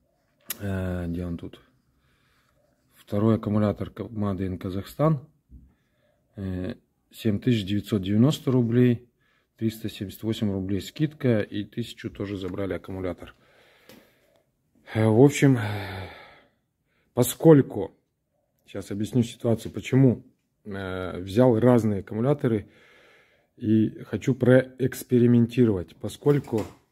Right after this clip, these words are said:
плюсовой, э, э,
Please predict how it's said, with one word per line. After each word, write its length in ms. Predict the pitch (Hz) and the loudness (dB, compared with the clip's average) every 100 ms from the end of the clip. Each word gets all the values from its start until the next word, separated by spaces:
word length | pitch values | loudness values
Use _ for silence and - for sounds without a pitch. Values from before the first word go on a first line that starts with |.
| _ | _
плюсовой, 720 | 110 123 123 127 123 131 107 - - - - _ _ _ - - _ - - | -2 0 0 0 4 4 2 -4 -14 -16 -20 _ _ _ -20 -20 _ -20 -10
э, 320 | 98 95 87 - _ _ _ - - - _ _ - | -6 -4 -4 -8 _ _ _ -18 -16 -16 _ _ -10
э, 360 | 92 92 87 | -6 -4 -6